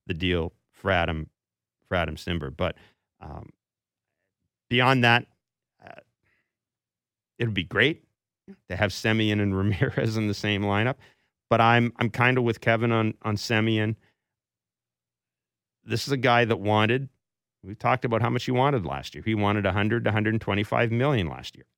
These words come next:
as he should. He didn't get it. He settled for eighteen million.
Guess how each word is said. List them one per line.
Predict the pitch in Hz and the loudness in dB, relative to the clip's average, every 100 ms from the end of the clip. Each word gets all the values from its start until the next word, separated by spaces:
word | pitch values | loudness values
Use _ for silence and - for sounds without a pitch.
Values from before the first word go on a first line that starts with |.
| - | 0
as | 98 104 - | 2 2 0
he | 120 | -2
should. | - 165 117 | -2 -2 -2
He | - | -4
didn't | 76 85 101 | -8 -6 -2
get | 120 139 | 0 0
it. | 87 | -2
He | 73 | -8
settled | - 101 101 98 | -10 -6 -6 -6
for | - | -4
eighteen | 110 107 123 120 | -4 -4 -4 -2
million. | 139 143 - | 0 0 -2